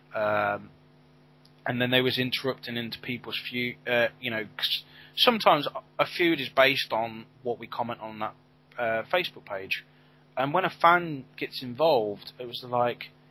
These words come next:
"Why the fuck are you involved? You're not even part of the roster." This is confusing me, and, um, yeah, it was like,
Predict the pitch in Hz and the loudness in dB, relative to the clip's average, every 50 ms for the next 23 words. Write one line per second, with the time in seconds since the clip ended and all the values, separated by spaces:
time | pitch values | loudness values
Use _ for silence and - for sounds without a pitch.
0 | _ _ _ _ _ _ - 104 123 151 180 175 - - 180 - - 170 165 165 | _ _ _ _ _ _ -12 -6 -4 -4 -4 -4 -8 -12 -14 -14 -12 -12 -10 -10
1 | 160 156 156 147 - 170 156 156 151 156 143 139 147 156 151 135 135 131 127 131 | -10 -10 -10 -6 -6 -4 -4 -4 -6 -6 -8 -8 -8 -8 -10 -10 -10 -10 -12 -12
2 | - _ - - 131 123 113 113 110 127 156 165 151 - - - 95 87 85 - | -14 _ -6 -2 0 0 0 -2 -4 -4 -4 -4 -4 -6 -8 -8 -8 -10 -10 -12
3 | - _ _ _ _ _ _ _ _ _ _ _ - 143 147 143 - - - 127 | -16 _ _ _ _ _ _ _ _ _ _ _ -4 -2 0 0 0 0 -2 -4
4 | 117 110 - 156 175 160 127 113 104 98 98 95 95 98 101 101 104 104 107 104 | -4 -4 -4 -2 -2 -2 -4 -8 -10 -12 -12 -12 -12 -12 -14 -14 -12 -8 -6 -4
5 | 104 104 101 101 95 87 _ - 127 131 120 110 101 92 - _ _ - 123 113 | -4 -4 -6 -8 -12 -20 _ -2 2 2 4 2 2 -4 -10 _ _ -10 -10 -10
6 | 113 120 - - - - - - 113 110 110 95 - - - | -8 -4 -2 -2 -2 -2 -2 -2 -2 -2 -2 -4 -6 -12 -16